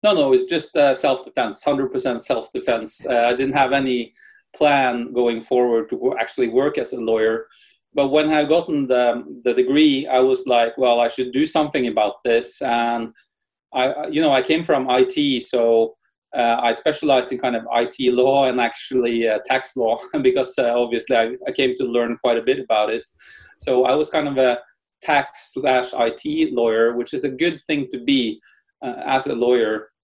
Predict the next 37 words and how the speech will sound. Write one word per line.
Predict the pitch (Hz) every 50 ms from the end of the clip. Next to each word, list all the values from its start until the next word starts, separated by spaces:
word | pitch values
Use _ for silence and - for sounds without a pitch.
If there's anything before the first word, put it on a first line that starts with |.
| - 117
because | 117 - - - - - - -
it's, | - 123 - - - - -
it's | 135 117 - - -
a | 117 -
high | - 139 135 131 131
income | 131 123 123 120 107 104 98
bracket. | - 101 95 95 - 117 - - -
You, | 123 117 110 104
you | 110 123 123 127
earn | 127 123 123
quite | - 131 117 113
a | 113
bit | 113 - 117 110 - -
if | 127 - - -
you | 120 113 110
manage | 117 113 107 107 101 - -
to, | - 113 107 104 101 104 104
to | - _ -
be | - -
successful | - - 127 - - 143 131 127 - - 120 113 110
in | 107 104
that | 104 101 98 - -
area. | 113 107 101 101 104 104 104 - _ _ _ _ _ _ _ _ _ _
So | - 151 139
I | 131
worked | 139 151 165 165 - -
as | 156 -
that | - 143 135 135 131 - -
for, | 139 127 120 117 120 117 117 117 117 117 -
I | 117 -
think, | - 131 - - - -
three | 139 135 135
years. | 127 123 127 135 151 180 - - - - - - _ _ _ _ _ _ _ _ _ _ _ 127
Um, | 123 123 120 120 120 120 120 117 113 - -
and | 139 127 127
then | 139 139 135 135 131 135 - - -
I, | 131 127 123 120 123